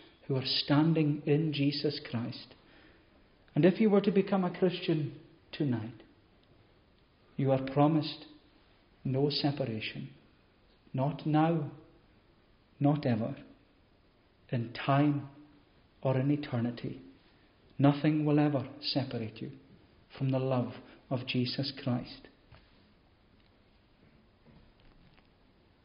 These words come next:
Why should I become a Christian? Why should I become a Christian?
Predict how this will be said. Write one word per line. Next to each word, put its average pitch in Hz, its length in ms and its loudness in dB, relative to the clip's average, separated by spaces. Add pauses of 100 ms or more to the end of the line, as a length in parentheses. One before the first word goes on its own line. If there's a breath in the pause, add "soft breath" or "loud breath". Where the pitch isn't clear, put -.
(240)
Why 160 200 6
should 165 220 4
I 156 180 6
become 147 360 0
a 127 160 -2
Christian? - 460 -4 (3500 soft breath)
Why 175 260 6 (120)
should 170 140 4
I 156 200 8
become 143 340 4
a 131 140 -2
Christian? - 480 -6